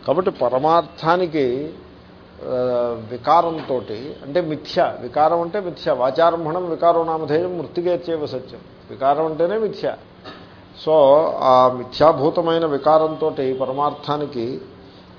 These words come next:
విరోధమే ఉంటుంది. పరమార్థం పరమార్థంగా ఉండగా దాని నుండి ఈ వికారములు ఉద్భవించినట్టుగాను ఉన్నట్టుగాను భాషిస్తాయి. కొద్దిసేపు భాషించి మళ్ళీ అవి కనపడడం మానేస్తాయి.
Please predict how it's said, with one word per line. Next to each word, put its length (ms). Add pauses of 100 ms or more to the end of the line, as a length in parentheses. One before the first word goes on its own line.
(140)
విరోధమే 480
ఉంటుంది. 600 (640)
పరమార్థం 640
పరమార్థంగా 720
ఉండగా 720
దాని 300
నుండి 460 (760)
ఈ 80
వికారములు 640
ఉద్భవించినట్టుగాను 1500 (540)
ఉన్నట్టుగాను 640
భాషిస్తాయి. 680
కొద్దిసేపు 640
భాషించి 560
మళ్ళీ 320
అవి 260
కనపడడం 480
మానేస్తాయి. 500